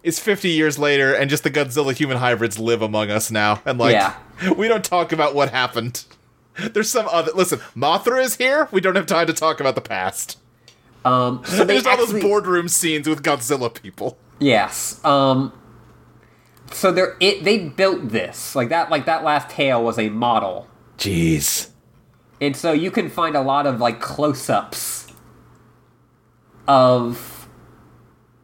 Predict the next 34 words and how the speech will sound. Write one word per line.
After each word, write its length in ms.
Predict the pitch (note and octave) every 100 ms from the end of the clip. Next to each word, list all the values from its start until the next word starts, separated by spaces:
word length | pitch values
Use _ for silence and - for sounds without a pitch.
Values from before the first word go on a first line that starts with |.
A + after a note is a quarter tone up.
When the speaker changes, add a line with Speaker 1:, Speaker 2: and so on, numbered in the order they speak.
| _ _ _ - C#3+ D3+ C#3+ -
Speaker 2:
all 240 | C3+ C3+
of 140 | C3 A2+
those 320 | B2 A#2+ A2
creatures. 960 | - E3 B2 - F2+ - - - - - - - -
Speaker 1:
Mm-hmm. 400 | C#3 C3+ G#2 G2+ _ _ _ _ _ - -
Speaker 2:
And 200 | C3 C3
just 220 | B2+ B2 -
how 300 | C#3 C3 A#2+
fucking 1120 | - D3 B2 B2+ A2 G#2 G#2 G#2 G#2 G#2+ A#2
miserable, 640 | D#3 B2 A#2+ A2 A2 G#2
like, 200 | A#2+ B2
how 240 | B2 C#3 C3+
just 200 | B2 A#2
gross 440 | A#2+ C3 C3+ C3 D3
as 140 | B2+
shit 380 | - C#3+ - A2+
they 140 | G2
look. 400 | F#2+ - - - - - - - - -
Speaker 1:
Yeah. 280 | F#2 F2 D2+ - _ _ _ _ _ _ _ _ _ _ -
Speaker 2:
Uh, 420 | G#2+ G2 G2 G2 G2
let 100 | A2+
me 80 | A2
just 320 | G#2+ - C#3+
send 320 | - C3 A2+
you 260 | A2+ A2 A2
a 80 | G#2
close-up 460 | - A#2+ A2+ A#2
of 80 | A2
one 180 | G2 A2+
of 60 | G#2+
these 180 | G#2
skulls 380 | - - C#3 A#2+
of 160 | G#2+ F2+
this 540 | G2 G2 - - -